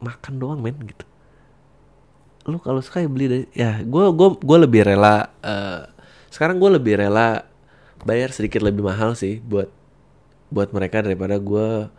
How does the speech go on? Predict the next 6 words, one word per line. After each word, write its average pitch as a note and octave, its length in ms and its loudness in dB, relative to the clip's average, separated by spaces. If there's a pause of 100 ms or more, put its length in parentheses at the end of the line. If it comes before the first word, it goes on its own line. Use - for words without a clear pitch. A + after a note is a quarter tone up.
(360)
beli A2 460 -2
yang G2+ 240 -6
lebih F#2+ 240 -4
murah G#2 480 -6 (840)
di F2+ 320 -6 (200)
toko G2 360 -6